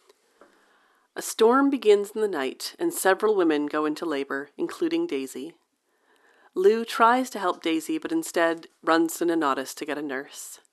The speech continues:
In the midst of all this, the power goes out, and Timothy is tasked with winding a generator to keep the lights on. Patsy follows Lou to the barge and helps deliver Daisy's daughter. Gina gets a sudden headache and falls ill.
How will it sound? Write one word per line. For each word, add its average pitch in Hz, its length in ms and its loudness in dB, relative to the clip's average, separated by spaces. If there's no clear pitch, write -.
In 165 120 0
the 165 80 0
midst 226 300 2
of 214 60 4
all 208 160 8
this, 196 200 0
the - 80 -12
power 208 380 -2
goes 196 260 -2
out, 175 280 -2
and 160 180 -8
Timothy 214 400 0
is 190 140 -4
tasked 170 440 -4
with - 180 -14
winding 175 320 0
a 175 40 0
generator 156 560 -4
to - 100 -20
keep 151 220 -6
the - 60 -8
lights 147 320 -6
on. 190 300 -10
Patsy - 480 -2
follows 220 460 4
Lou 190 180 4
to 208 100 -8
the 202 60 0
barge 165 480 0
and 165 120 -10
helps 180 360 -2
deliver 175 380 0
Daisy's 160 480 -6
daughter. 147 460 -8
Gina 190 480 2
gets 185 200 -2
a 180 40 -8
sudden 202 320 -2
headache 165 460 -6
and 165 80 -8
falls 170 420 0
ill. 143 400 -8